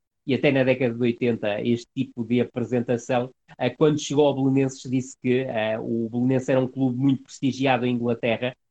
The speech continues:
ah, e que em Newcastle se falava muito da equipa do Belenenses e que chegava a Portugal para lutar pelo título nacional. A verdade é que o Belenenses acabou no décimo nono lugar.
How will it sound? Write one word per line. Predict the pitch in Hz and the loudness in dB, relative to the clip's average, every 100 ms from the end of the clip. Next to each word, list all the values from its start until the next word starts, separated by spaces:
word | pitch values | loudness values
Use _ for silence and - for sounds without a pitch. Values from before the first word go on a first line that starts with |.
| _ | _
ah, | 117 107 107 110 | -2 0 2 0
e | 113 - | -2 -2
que | 123 | 0
em | 117 131 113 113 120 | 0 0 -2 0 2
Newcastle | 135 127 143 123 131 120 | 2 4 2 0 -2 -4
se | - | -8
falava | 123 131 123 123 | -4 0 0 0
muito | 131 131 120 _ _ _ - | 2 2 0 _ _ _ -6
da | 120 | 0
equipa | 131 139 135 | 0 0 -2
do | 123 | -4
Belenenses | 127 139 131 139 - - | -2 0 0 -2 -6 -8
e | 160 | -6
que | - - | -6 -8
chegava | - 147 139 147 | -2 2 2 2
a | |
Portugal | - - 120 131 127 | -2 -8 -2 0 0
para | 135 127 | 0 0
lutar | 123 - 120 | -2 0 -2
pelo | 135 123 | 0 -4
título | 120 120 123 123 | -2 -6 -2 -2
nacional. | 120 135 123 117 - _ - | -2 -2 -2 -2 -4 _ -4
A | 135 | -2
verdade | 117 120 117 117 | 0 2 2 0
é | |
que | 120 | 0
o | 120 117 | -2 -2
Belenenses | 113 117 117 113 120 | -2 0 0 -2 -6
acabou | - 110 110 110 | -4 -2 0 0
no | 110 | -2
décimo | 110 104 117 107 | -2 -4 -6 -6
nono | 104 104 | -8 -8
lugar. | 104 98 | -6 -6